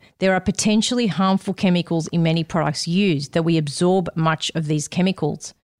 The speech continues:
that most of the chemicals we are exposed to have never really been tested in humans, believe it or not. So what are we doing to our egg quality, a developing fetus, embryo, and baby, and hey, sperm,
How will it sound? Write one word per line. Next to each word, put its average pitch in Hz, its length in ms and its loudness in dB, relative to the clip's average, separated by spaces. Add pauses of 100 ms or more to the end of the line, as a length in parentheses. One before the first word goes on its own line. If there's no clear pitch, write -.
(100)
that 202 120 0
most 202 480 2
of 220 120 2
the 185 100 2
chemicals 165 560 0
we 160 100 2
are 147 140 2
exposed 190 680 0
to 151 200 0
have 175 220 0
never 214 260 2
really 180 220 2
been 160 240 0
tested 165 360 -2
in 156 140 2
humans, 202 540 2
believe 151 260 -2
it 139 80 -2
or 139 60 -2
not. - 240 -4 (280)
So 233 420 0
what 247 200 0
are 277 60 0
we 277 100 0
doing 185 800 0
to 180 140 2
our 165 180 0
egg 170 200 0
quality, 160 540 -2 (380)
a 180 40 -8
developing 180 480 2
fetus, 175 480 0
embryo, 165 540 2
and 156 180 0
baby, 165 380 0
and 151 100 0
hey, 165 240 0
sperm, 175 720 0